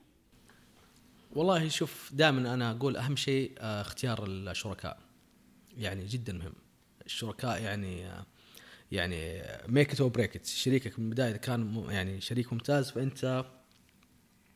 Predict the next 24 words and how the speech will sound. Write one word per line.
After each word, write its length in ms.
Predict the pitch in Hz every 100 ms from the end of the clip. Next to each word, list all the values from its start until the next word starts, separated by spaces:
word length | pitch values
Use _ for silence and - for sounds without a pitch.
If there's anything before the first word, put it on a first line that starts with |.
| -
مهما 260 | 120 139 131
حتسوي، 480 | - - 135 139 139 - - - -
مهما 160 | 147 143
الفكرة 240 | 143 139
سيئة، 380 | - 143 135 156 - - - - -
أنتوا 160 | 135 123
مع 80 |
بعض 220 | 120 147 131
راح 120 | -
تغيرون 420 | - 123 123 135
وراح 140 | 117
تطلعون 440 | - - - 98 95
فيها. 220 | - 85
إذا 100 | 120
كان 220 | 143 151 143
ش-، 140 | -
شريكك 420 | 120 151 156 - -
سيء، 380 | 160 170 170 -
فحتى 320 | 135 185 -
لو 40 | 147
فك-، 300 | 170 143 -
فك-، 300 | 165 143 -
فكرتك 300 | - 147 -
ممتازة، 460 | 147 175 175 180